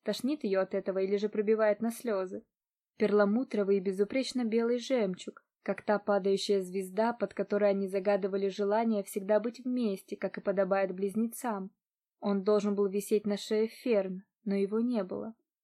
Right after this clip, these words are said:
«Где мои вестники?» Ферн вздрогнула и помолчала несколько секунд, прежде чем набраться смелости и ответить.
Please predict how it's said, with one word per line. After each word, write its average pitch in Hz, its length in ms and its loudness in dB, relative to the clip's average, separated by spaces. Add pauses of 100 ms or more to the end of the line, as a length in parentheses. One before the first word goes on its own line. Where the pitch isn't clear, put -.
(140)
«Где 202 300 4
мои 202 300 4
вестники?» 208 640 0 (420)
Ферн 202 380 4
вздрогнула 214 460 0
и 190 60 0
помолчала 196 540 2
несколько 202 400 -4
секунд, 226 500 -4
прежде 196 300 0
чем 196 180 -6
набраться 196 400 -2
смелости 226 580 -2
и 196 40 2
ответить. 202 680 -2